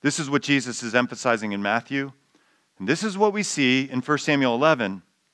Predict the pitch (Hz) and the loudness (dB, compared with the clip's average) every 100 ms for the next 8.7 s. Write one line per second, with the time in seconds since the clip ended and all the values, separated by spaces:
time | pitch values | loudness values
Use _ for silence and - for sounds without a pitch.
0 | _ _ - 123 123 120 180 143 107 98 | _ _ -14 -4 -2 2 2 2 0 -2
1 | - _ _ - 143 123 117 104 123 117 | -12 _ _ -2 0 2 0 0 0 2
2 | 110 - 113 - - 185 202 190 123 110 | 0 -6 -10 -10 -4 4 6 6 2 2
3 | 123 127 135 147 135 - 139 127 135 170 | 2 2 2 0 -2 0 0 2 4 6
4 | 143 78 - _ _ _ _ _ _ _ | 6 2 -6 _ _ _ _ _ _ _
5 | - 190 185 190 - 208 240 175 - - | -2 4 6 4 2 4 6 4 0 -8
6 | - _ _ 185 147 175 196 185 151 170 | -16 _ _ -2 0 0 4 4 4 4
7 | 147 120 180 95 123 165 214 214 156 151 | 4 4 4 4 2 4 6 4 4 4
8 | 151 156 - 240 233 143 - | 4 4 4 8 8 6 0